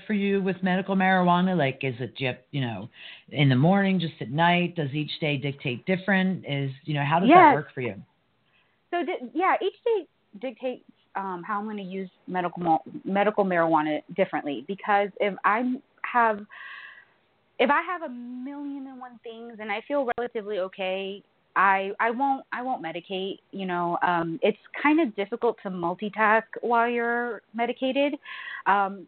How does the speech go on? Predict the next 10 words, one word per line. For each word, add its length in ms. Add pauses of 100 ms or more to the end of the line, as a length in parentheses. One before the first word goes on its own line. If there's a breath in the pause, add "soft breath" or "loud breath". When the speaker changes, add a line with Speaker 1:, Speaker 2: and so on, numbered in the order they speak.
Speaker 2:
kinda 220
like 240 (580 soft breath)
if 160
you 140
were 100
on 160
a 60
muscle 320
relaxer, 800 (120)
but 260